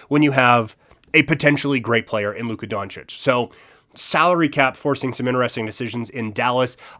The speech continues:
I'm fascinated on what Minnesota does this year. They're in the seventh spot, so they are in a play-in game. They're two and a half back of Denver for sixth and that automatic spot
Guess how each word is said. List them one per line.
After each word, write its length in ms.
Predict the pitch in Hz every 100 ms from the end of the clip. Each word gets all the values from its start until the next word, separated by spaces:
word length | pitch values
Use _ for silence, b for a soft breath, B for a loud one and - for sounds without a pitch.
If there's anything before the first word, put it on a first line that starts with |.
| _
I'm 140 | 156
fascinated 560 | 147 160 185 - 185 160
on 60 |
what 120 | 139 131
Minnesota 460 | 143 135 139 151
does 220 | 151 147
this 200 | 131 143
year. 160 | 151 151
They're 240 | 131 139
in 120 | 156 131
the 60 |
seventh 400 | - - 147 151
spot, 340 | 143 - 139 -
so 80 | 131
they 140 | 135
are 80 | 143
in 80 | 110
a 40 |
play-in 360 | - 143 139 135
game. 260 | 135 127 B B
They're 120 | 120
two 160 | - 170
and 60 | 185
a 40 |
half 220 | 160 151
back 220 | 147 143
of 120 | 113 92
Denver 460 | 123 131 131 127 B B
for 800 | _ - 127 120 113 107 104 98 - _ _ _ _ _ _ _ -
sixth 400 | - 151 147 -
and 160 | 131 120
that 120 | 113 -
automatic 500 | 139 139 120 131 135
spot 400 | - 123 143